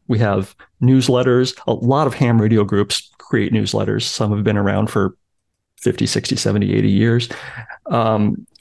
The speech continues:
we have podcasts, including Radio Survivor. Um, we have discussion lists, um, uh, from mailing lists from the eighties and nineties where people were, were on, online discussing radio.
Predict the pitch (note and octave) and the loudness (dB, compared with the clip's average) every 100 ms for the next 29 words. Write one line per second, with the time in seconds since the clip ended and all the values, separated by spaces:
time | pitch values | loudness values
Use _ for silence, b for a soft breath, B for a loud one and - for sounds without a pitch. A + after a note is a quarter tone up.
0 | _ _ _ - B2+ A#2+ A#2+ G#2+ G2+ G2 | _ _ _ 0 2 4 2 2 0 -2
1 | - - A2+ - G#2+ B2 F#3+ A2+ F#2+ G2 | -6 -4 -2 -2 -2 0 -2 -4 -2 -2
2 | G2 F#2 G2 F#2+ G#2 A2 G2+ A#2 B3+ - | 0 0 -2 -2 -4 -4 -2 0 -2 -4
3 | _ B B B B B - A2+ G#2+ G#2+ | _ B B B B B -2 0 2 2
4 | G#2+ - - C3+ C3 B2 B2+ C3 C#3+ - | 0 -2 0 4 4 2 0 0 -2 0
5 | D#3+ F#3 F#3 B2+ G2+ - - - - A#2 | 0 2 2 2 2 0 -2 -4 -4 -2
6 | G#2+ G#2 G#2 - A2+ - - D#3 C3 - | -2 -2 -4 -4 -4 -6 -10 -14 -14 -12
7 | - A#2 C3 C3 B2 A#2+ G#2 - B2+ A2+ | -4 2 2 4 4 2 2 0 2 2
8 | G#2 G2+ - - _ _ _ _ - - | 2 0 -6 -16 _ _ _ _ -6 0
9 | B2+ B2+ A#2 G#2 G#2 A2 G#2+ - G#2+ - | 4 4 4 2 2 2 0 0 -2 -2
10 | A#2 A#2 A#2 G#2+ G#2+ G2 F#2 - _ _ | -4 -2 0 2 2 2 -2 -6 _ _
11 | - G#2 - A2 G#2 G2+ - - - G#2+ | -8 -6 -4 -2 0 0 -2 -6 -2 0
12 | G#2+ A2 G#2 G2+ G#2+ A#2 - A#2 - A2 | 0 0 0 0 0 0 -2 -2 0 0
13 | G#2+ G#2 A2+ A2 G#2 G2+ G2+ | 0 0 -2 0 0 0 -4